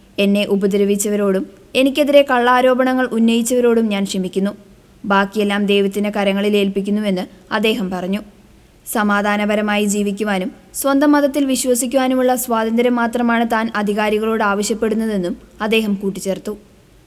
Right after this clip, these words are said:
സംഭവത്തിൽ പോലീസ് ഗുരുതരമായ വീഴ്ച വരുത്തിയതായി പാസ്റ്ററുടെ ജ്യേഷ്ഠൻ ഉദയ് നായിക് ആരോപിച്ചു. ആക്രമണം നടന്നുകൊണ്ടിരുന്ന സമയത്ത്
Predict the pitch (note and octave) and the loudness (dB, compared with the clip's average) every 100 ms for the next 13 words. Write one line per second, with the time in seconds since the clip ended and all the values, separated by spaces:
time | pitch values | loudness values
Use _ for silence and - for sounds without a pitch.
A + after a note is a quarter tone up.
0 | - A3 G3+ G3+ G3+ G#3 G#3 G3+ G#3 G3+ | -6 -2 0 0 0 -2 0 0 0 -2
1 | G#3+ G3 G3+ G3+ G3+ G3+ G3+ G3+ A3 G#3+ | -2 0 0 0 -2 0 0 -2 -2 -2
2 | G3 G#3 G#3 F#3+ F#3+ - - A#3 A#3+ - | -2 0 0 0 -2 -6 -2 0 0 -2
3 | C4 C4 B3 A#3+ B3 A3 A3 G#3 A3 A3+ | 2 2 4 0 0 -6 -4 -2 2 2
4 | A3+ G#3+ G3 F3+ F#3 F3+ F#3 G#3+ - - | 0 -2 -4 -4 -4 -4 -6 -8 -12 -20
5 | _ G3+ G3+ G3+ G#3 G3 G#3 G3+ G3 G3+ | _ -6 -6 -4 -4 -2 -2 -2 -2 0
6 | G3+ G3 G3+ G3 G3 G3 F#3+ | 0 -2 -2 -2 -2 -2 -2